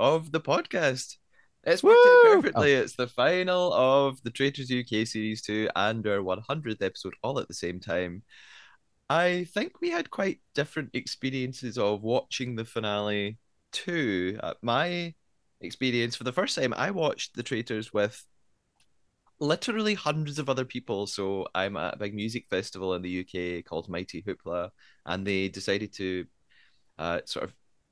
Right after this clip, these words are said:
Speaker 1: transmit the, the live broadcast in a bar, in a big screen. I thought there would be a, you know, a bunch of people there. It was packed, absolutely packed with
Speaker 2: <laughs>
Speaker 1: people.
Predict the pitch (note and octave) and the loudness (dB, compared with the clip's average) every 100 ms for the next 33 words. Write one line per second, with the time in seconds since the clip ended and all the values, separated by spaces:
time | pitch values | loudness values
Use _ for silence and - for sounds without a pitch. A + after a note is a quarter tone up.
0 | _ _ _ - D#3 F#3+ D3+ C#3 G2+ A#2 | _ _ _ 0 2 2 0 -2 0 2
1 | A2+ A2+ G#2 - F#2 G2+ C#3 B2+ A2+ A2+ | 2 2 0 -2 0 2 2 2 0 -2
2 | - G2 G#2 - G2 F#2 F#2 F#2+ G2+ G2+ | -2 -2 -2 -4 -4 -2 -2 0 2 0
3 | F#2 F2+ A2+ - - G#2 G2+ G2 G2 - | -2 -2 -2 -4 -4 -4 -4 -6 -8 -14
4 | _ _ - F4+ F#4 G#4+ - F#4+ F4 - | _ _ -8 -6 0 0 2 4 2 2
5 | F#3+ D3 - - B3+ C3+ E3 G#2 - A2+ | 2 2 0 -6 -2 -2 0 0 -2 -8
6 | - A#2 A#2 G#2+ G#2+ G#2+ G#2+ A#2 _ _ | -8 -4 -2 0 2 4 2 -2 _ _
7 | _ - - - E4+ F4 _ - - F#3+ | _ -4 -2 -2 -4 -4 _ -10 -2 0
8 | E3 - - F#3 C4+ - - A#3 G#3+ G#3 | 0 -4 -6 -4 -4 -6 -6 -4 -2 -4
9 | G3 D3+ - D#3+ - C3+ C4+ A#2+ A#2+ A#2+ | -4 -4 -4 -8 -10 -4 0 0 0 -2